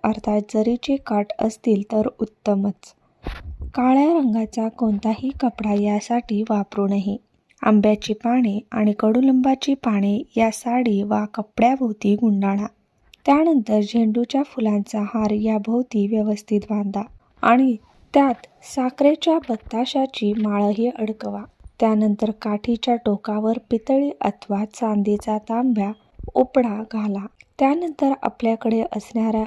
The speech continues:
उंच ठिकाणी ब्रह्मध्वजाचे प्रतीक समजण्यात येणारी ही गुढी चांगल्या भावनाने आणि अतिशय सन्मानाने आणि आनंदाने तुम्ही उभारा. गुढी उभारण्याची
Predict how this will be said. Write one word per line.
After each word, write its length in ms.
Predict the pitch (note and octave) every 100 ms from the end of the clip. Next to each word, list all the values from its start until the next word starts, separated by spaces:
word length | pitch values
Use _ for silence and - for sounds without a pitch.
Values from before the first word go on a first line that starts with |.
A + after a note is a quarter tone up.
| -
उंच 320 | A#3 B3 C4
ठिकाणी 680 | C#4+ C#4+ B3+ A#3 G3+ G3+ A#3+ _ _
ब्रह्मध्वजाचे 960 | - B3+ D4+ E4+ E4 B3 A3+ G#3+ G#3+ G#3+
प्रतीक 500 | G#3 G#3+ G#3+ G#3+ G#3
समजण्यात 680 | - A#3+ A3 A3+ C4 C#4 -
येणारी 440 | - G3+ G#3 G3+ G#3+ A3
ही 120 | G#3+
गुढी 420 | G#3 B3+ C4 G#3+ G#3+
चांगल्या 460 | - A#3 A3+ B3 D4
भावनाने 640 | C#4+ C#4 D4 D4 B3+ G3+ - _ _ _ -
आणि 360 | C4 C#4 B3+ A#3 -
अतिशय 600 | A#3+ - C4+ - A#3 G#3+
सन्मानाने 840 | G#3+ B3 A3+ A3+ B3+ C#4+ B3 G#3 A3 -
आणि 200 | A3+ G#3+ -
आनंदाने 680 | G#3 G#3+ B3 C4 C#4 B3 G3+ G#3 - - - - - - - -
तुम्ही 420 | C#4+ C#4+ A#3+ A3+ B3 -
उभारा. 380 | G#3 G3+ G3+ G#3 - _ _ - - -
गुढी 360 | A#3 B3+ D#4 F#4
उभारण्याची 800 | D#4 A3 A3 A3 A3+ A3+ A#3+